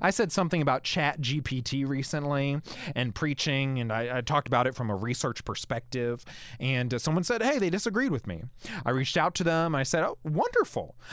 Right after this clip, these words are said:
I like people disagreeing with me 'cause that means I get to talk and we get to, uh, dialogue and, and learn, and I'll learn from you." So if you disagree with me about something, you're not gonna hurt my feelings. Don't worry.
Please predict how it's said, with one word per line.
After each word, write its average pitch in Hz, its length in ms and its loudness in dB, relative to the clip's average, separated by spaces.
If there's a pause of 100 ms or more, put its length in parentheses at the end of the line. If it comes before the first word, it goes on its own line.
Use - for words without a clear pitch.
(100)
I 294 160 4
like 277 400 0
people 170 260 2
disagreeing 135 520 2
with 135 180 -2
me 202 120 0
'cause 208 120 -2
that 247 120 2
means 254 160 0
I 240 80 0
get 226 160 -2
to 240 100 -2
talk - 420 -2
and 156 140 4
we 190 100 0
get 190 180 0
to, 185 200 2 (260)
uh, 151 180 2
dialogue 139 760 4
and, 147 140 0
and 143 280 2
learn, 147 360 2
and 117 40 0
I'll 113 180 0
learn 151 200 0
from 202 200 -2
you." 196 320 0 (280)
So 185 240 4
if 160 120 2
you 262 120 0
disagree 269 480 0
with 262 160 0
me 170 120 4
about 143 280 0
something, 185 500 2 (300)
you're 165 120 -2
not 285 140 0
gonna 294 140 2
hurt 160 180 2
my 160 120 2
feelings. 185 580 0 (340)
Don't 247 260 2
worry. 202 400 2